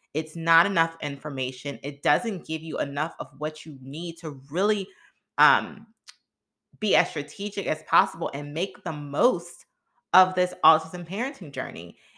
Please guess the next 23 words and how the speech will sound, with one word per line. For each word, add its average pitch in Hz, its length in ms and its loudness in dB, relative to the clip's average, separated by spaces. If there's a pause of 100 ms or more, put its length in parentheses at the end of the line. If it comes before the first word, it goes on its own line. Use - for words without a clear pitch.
And 190 120 2
it 160 260 -4
really 262 440 2
is 170 480 2 (600)
shameful 208 960 -2 (640)
that 196 220 -4
that 220 220 10
is 226 160 2
all 185 200 8
the 175 100 -2
information 170 520 -8
that 151 100 -6
we 156 140 -4
are 147 180 -10
given 170 320 -2
as - 220 -8
parents 185 720 -2 (240)
when 180 120 -2
our 151 140 4
children 185 540 -4
get 147 220 -4
this 147 180 -8
diagnosis. 131 880 -4